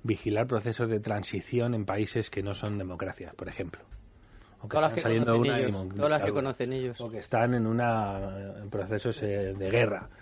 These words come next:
Speaker 1: Eh, eso es un, el fenómeno de la observación. Es más, los países que admiten las observaciones,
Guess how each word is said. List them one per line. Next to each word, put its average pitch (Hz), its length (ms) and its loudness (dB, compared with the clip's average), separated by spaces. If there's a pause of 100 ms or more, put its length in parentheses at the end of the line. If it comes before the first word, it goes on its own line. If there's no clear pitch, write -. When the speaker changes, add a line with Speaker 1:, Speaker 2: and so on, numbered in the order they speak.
(220)
Speaker 1:
Eh, 104 440 0
eso 131 200 2
es 98 140 -4
un, 101 280 0
el 98 140 -2
fenómeno 104 320 0
de 101 60 0
la 98 60 0
observación. 95 500 -2
Es 156 100 2
más, 131 400 0 (920)
los 127 300 6
países 131 380 4
que 147 120 6
admiten 123 560 4
las 98 160 -2
observaciones, 120 880 2